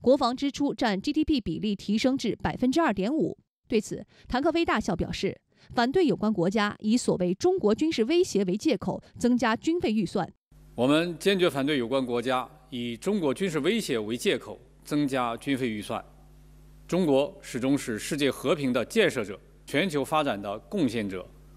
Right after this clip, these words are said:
Speaker 2: 国际秩序的维护者。对世界各国而言，中国是划时代的机遇，而不是挑战。一直以来，世界各国中国防预算最高的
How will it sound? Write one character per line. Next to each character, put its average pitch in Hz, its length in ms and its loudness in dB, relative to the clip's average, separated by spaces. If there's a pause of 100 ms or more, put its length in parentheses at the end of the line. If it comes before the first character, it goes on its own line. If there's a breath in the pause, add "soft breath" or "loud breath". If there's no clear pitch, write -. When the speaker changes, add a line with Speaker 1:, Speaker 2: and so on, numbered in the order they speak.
Speaker 2:
国 120 140 0
际 139 140 -2
秩 135 160 -2
序 117 160 -4
的 95 180 -4 (200)
维 110 180 -2
护 135 180 -2
者。 95 160 -8 (1000 loud breath)
对 143 260 4
世 - 160 -4
界 160 120 2
各 165 200 4
国 123 100 2
而 113 140 2
言， 101 200 -4 (280)
中 156 180 2
国 127 280 4
是 117 220 -4
划 156 300 4
时 - 160 -6
代 147 140 0
的 104 100 -6
机 190 240 -4
遇， 147 160 -6 (360)
而 98 280 -4
不 143 140 -4
是 - 120 -2
挑 85 240 -6
战。 101 200 -6 (920)
一 170 140 2
直 139 140 2
以 113 80 0
来， 98 280 0 (360)
世 - 240 0
界 127 120 4
各 131 200 2
国 117 160 2
中 120 260 -2 (260)
国 156 220 4
防 135 260 -2
预 147 100 -2
算 123 240 -4
最 - 180 0
高 135 220 2
的 92 160 -2